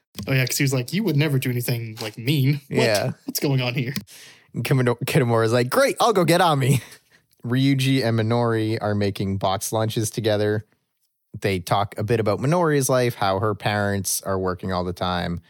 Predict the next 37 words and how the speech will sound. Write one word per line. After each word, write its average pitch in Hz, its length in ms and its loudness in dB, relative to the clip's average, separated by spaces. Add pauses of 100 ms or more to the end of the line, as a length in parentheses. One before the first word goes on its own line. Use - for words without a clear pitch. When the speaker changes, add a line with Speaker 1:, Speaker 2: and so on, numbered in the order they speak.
(160)
Speaker 2:
We 92 80 -4
learn 95 240 0
she 98 140 -4
has 92 180 -2
a 90 60 -6
little 95 220 -2
brother 87 420 -2
who's, 87 320 -4 (520)
<laughs> - 460 -2
she - 160 -4
calls 117 260 2
him 107 100 -2
the, 101 320 0 (240)
the 117 60 -6
great 113 300 -2
baseball 110 380 0
player 107 360 2
Akechi, 113 480 0 (580)
or 123 160 2
which 127 240 0
tra-, 254 240 0
which 160 200 0
in 226 100 0
the 165 400 2
subtitles 147 520 2
actually 110 200 0
translates 104 420 -2
to 90 100 -4
Watson, - 580 -4 (380)
which 104 180 -2
I 107 60 0
meant 117 220 0
to 120 80 0
look 101 260 -2
up 85 220 -2
that 90 240 -4
connections - 680 -8